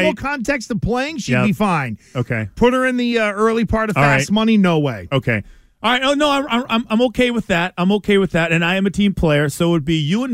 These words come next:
Speaker 1: Mego uh, doing the final round. The final
Speaker 2: Mm-hmm.
Speaker 1: round <laughs> is gonna be Mego and Crush.
Speaker 2: And if Billy
Speaker 1: I'm gonna do this. Like,
Speaker 2: and if
Speaker 1: this is gonna happen.
Speaker 2: And if Billy, for some reason, was predisposed or
Speaker 1: <laughs>
Speaker 2: something,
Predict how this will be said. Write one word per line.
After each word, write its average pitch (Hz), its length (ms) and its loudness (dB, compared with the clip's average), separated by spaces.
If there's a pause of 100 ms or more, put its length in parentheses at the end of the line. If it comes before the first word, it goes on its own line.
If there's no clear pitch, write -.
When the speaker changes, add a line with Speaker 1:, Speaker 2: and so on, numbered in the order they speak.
Speaker 1:
Mego 127 540 2 (480)
uh, 139 380 0
doing 170 300 2
the 151 80 0
final 156 360 0
round. 117 340 0
The 117 40 -2
final 175 340 2
Speaker 2:
Mm-hmm. 175 80 4
Speaker 1:
round 196 260 4
<laughs> - 40 -10
is - 80 -8
gonna - 180 0
be 185 100 2
Mego 180 400 2
and 180 100 -4
Crush. 165 460 -2 (160)
Speaker 2:
And 247 180 0
if 208 160 -2
Billy 320 300 0
Speaker 1:
I'm 330 120 4
gonna - 20 -2
do 277 160 4
this. 196 340 -2
Like, 214 80 0
Speaker 2:
and 262 80 4
if 247 120 4
Speaker 1:
this - 100 -12
is 381 40 -10
gonna 302 220 0
happen. 226 360 0
Speaker 2:
And 247 140 0
if 214 120 0
Billy, 359 280 0
for 254 140 -4
some 254 300 -4
reason, 220 460 2
was 196 300 2
predisposed 220 800 2
or 185 80 2
Speaker 1:
<laughs> 190 60 4
Speaker 2:
something, 175 580 2